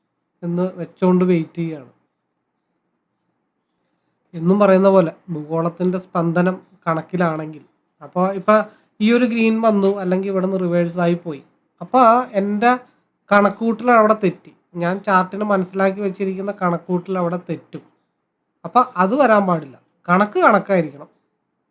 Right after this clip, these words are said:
അതായത് ട്രേഡിംഗ് ഗ്യാംബ്ലിംഗ് അല്ല, ട്രേഡിംഗ് കണക്കാണെന്നുണ്ടെങ്കിൽ മാർക്കറ്റ് നാലായിരത്തി അൻപത്തെട്ട് വന്നേ പറ്റത്തുള്ളൂ. എത്തേണ്ട അടുത്ത് മാർക്കറ്റ്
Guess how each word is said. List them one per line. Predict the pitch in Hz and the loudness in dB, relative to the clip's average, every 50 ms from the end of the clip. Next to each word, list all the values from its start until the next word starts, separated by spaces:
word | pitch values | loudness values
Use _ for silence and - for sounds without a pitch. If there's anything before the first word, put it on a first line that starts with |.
| _ _ _ _ _ _ _ _ _ _ _ _ _ _ _ _ _ _ _ _ _ _ _ _ _ _ - | _ _ _ _ _ _ _ _ _ _ _ _ _ _ _ _ _ _ _ _ _ _ _ _ _ _ -8
അതായത് | 165 175 180 180 180 202 196 196 | -4 -2 0 0 0 -2 -2 -2
ട്രേഡിംഗ് | 196 185 180 180 180 196 208 214 202 208 | 0 0 0 2 2 0 -2 -2 0 0
ഗ്യാംബ്ലിംഗ് | 196 185 185 185 180 190 202 208 220 214 190 | 2 2 2 2 0 -4 -6 -4 -2 -2 -2
അല്ല, | 180 185 - _ _ _ _ _ _ _ _ _ _ - | -4 -6 -8 _ _ _ _ _ _ _ _ _ _ -2
ട്രേഡിംഗ് | 175 175 175 175 185 196 202 202 - | -2 -2 0 0 -2 -4 -4 -4 -4
കണക്കാണെന്നുണ്ടെങ്കിൽ | 185 175 175 170 - 202 190 185 190 185 190 185 170 160 165 156 156 170 220 269 - _ _ _ _ _ _ _ _ _ - | -2 -2 -2 -4 -2 -2 -2 0 0 -2 -4 -6 -6 -8 -10 -12 -12 -14 -14 -14 -18 _ _ _ _ _ _ _ _ _ -14
മാർക്കറ്റ് | 160 160 160 _ 170 165 185 180 175 | -14 -14 -10 _ -10 -8 -6 -6 -4
നാലായിരത്തി | 170 165 160 160 165 165 160 156 180 180 175 | -4 -4 -4 -6 -8 -8 -10 -10 -8 -6 -6
അൻപത്തെട്ട് | 165 160 156 160 160 - 160 - _ 190 202 - _ _ _ _ _ 165 | -6 -6 -10 -12 -12 -12 -14 -10 _ -12 -12 -12 _ _ _ _ _ -12
വന്നേ | 156 156 160 165 170 170 | -10 -10 -8 -8 -8 -8
പറ്റത്തുള്ളൂ. | 160 143 - 127 123 135 120 117 117 _ _ _ _ _ _ _ _ _ _ _ _ _ _ _ _ _ _ _ 175 | -8 -10 -18 -20 _ -20 -20 -20 _ _ _ _ _ _ _ _ _ _ _ _ _ _ _ _ _ _ _ _ -18
എത്തേണ്ട | - _ 190 196 214 220 | -10 _ -4 -2 -2 -2
അടുത്ത് | 220 214 214 233 233 | -6 -10 -10 -2 -2
മാർക്കറ്റ് | 214 196 190 180 - 196 180 180 - | 0 0 -2 -4 -10 -14 -12 -8 -6